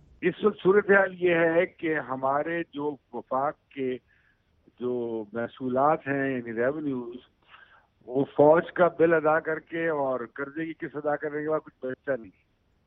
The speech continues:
اب عمران خان نے ایک کروڑ، آ، پچاس ہزار گھر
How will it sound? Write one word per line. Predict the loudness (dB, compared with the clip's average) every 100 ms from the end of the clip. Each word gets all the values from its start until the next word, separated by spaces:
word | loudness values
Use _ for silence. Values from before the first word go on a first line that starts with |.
| -10
اب | -6
عمران | -2 0 0
خان | 0 -2 -2 -4
نے | -6 -4 -4
ایک | -4 -6 -4
کروڑ، | -4 -4 -4 -6 -12 _ _ _ -8
آ، | -4 -4 -6 _ -20 -12
پچاس | 2 4 4
ہزار | 4 0 2
گھر | 0